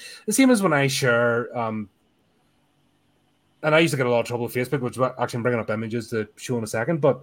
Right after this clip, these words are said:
um, when I'm sharing around people who've published work that have been featured on the show,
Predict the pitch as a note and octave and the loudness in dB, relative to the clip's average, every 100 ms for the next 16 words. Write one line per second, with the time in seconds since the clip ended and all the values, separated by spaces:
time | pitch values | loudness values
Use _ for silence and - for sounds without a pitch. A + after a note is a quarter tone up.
0 | - B2+ A2+ A2 - _ _ _ _ G3 | -4 -2 0 -4 -8 _ _ _ _ -2
1 | A3+ A#3+ F#3 D3 A#2+ A2 A2+ A#2+ A2 A2+ | 0 2 4 4 2 0 -2 -4 -4 -6
2 | - A#2 A#2 C3 F#3 - - _ - C3 | -6 -6 0 6 6 4 -14 _ -4 -2
3 | C3 A#2+ A#2+ - B2+ - A#2+ A2 - G3 | 0 0 -2 -2 -4 0 -2 0 4 6
4 | B3 | 6